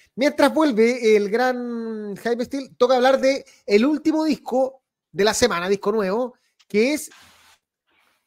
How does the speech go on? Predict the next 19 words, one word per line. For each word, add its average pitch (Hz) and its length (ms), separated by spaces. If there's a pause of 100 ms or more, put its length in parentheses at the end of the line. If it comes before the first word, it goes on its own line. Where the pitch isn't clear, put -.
(200)
Hiren 294 520 (800)
con 202 240 (380)
Wild 208 540
Passion 190 520 (100)
Last. 143 600 (420)
Y 214 340
Hernán, 208 360
como 185 160
estás 233 180
tú 247 100
acá 233 140
presente, 196 640
estamos 190 380
compartiendo 196 640
la 175 120
hora 196 140
en 202 40
este 202 100
momento, 202 300